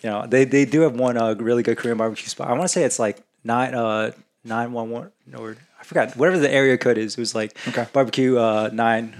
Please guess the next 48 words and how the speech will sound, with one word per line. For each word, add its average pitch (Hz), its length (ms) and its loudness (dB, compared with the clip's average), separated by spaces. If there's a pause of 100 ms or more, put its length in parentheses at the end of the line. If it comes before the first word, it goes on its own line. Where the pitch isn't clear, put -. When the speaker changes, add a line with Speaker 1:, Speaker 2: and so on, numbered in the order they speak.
(140)
Speaker 1:
nine 123 180 -4
something, 110 200 -6
something. 104 360 -6
Um, 104 340 -6
but 135 120 -2
yeah, 120 160 6
I 120 80 0
would 120 100 2
say 120 120 0
that's 110 180 0
probably 113 240 -2
my 107 120 -4
favorite 104 300 -8
place. 107 260 -8
Um, 104 260 -10 (220)
have - 100 -14
you 185 60 6
ever 175 120 4
had 165 280 2
Korean 160 180 0
barbecue 165 320 0
before? 170 320 -6 (240)
Speaker 2:
It's 147 140 -8
been 151 120 2
a 147 80 4
while. 135 460 2
Speaker 1:
Yeah. 110 200 0
Speaker 2:
But 127 120 2
I, 120 240 -2
I 127 80 -6
love 120 180 -2
barbecue, 120 380 -4
so. - 280 -4
Speaker 1:
I 139 80 6
think, 226 460 -2
honestly, 170 360 2
for 139 140 -2
me, 139 140 2
it - 20 6
was 113 140 2
mo-, 135 220 -6
mostly 143 340 2
just, 127 240 0
like, 117 180 2
introducing 120 540 -2
my, 120 360 4
um, 113 360 -2
Caucasian 117 680 -2